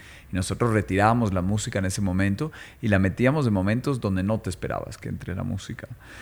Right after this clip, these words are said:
y momentos donde tienes unos sonidos completamente naturales, como un soplar de la botella,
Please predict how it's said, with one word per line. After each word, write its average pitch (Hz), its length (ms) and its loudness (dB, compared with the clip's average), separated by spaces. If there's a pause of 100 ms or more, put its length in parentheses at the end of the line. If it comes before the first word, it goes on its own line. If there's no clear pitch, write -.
(260)
y 135 140 8
momentos 113 480 8
donde 104 420 6 (440)
tienes 120 280 4
unos 131 200 2
sonidos 113 360 4
completamente 123 640 4
naturales, 127 640 4
como 107 160 2
un 107 80 4
soplar 117 360 6
de 117 140 4
la 107 120 2
botella, 143 520 6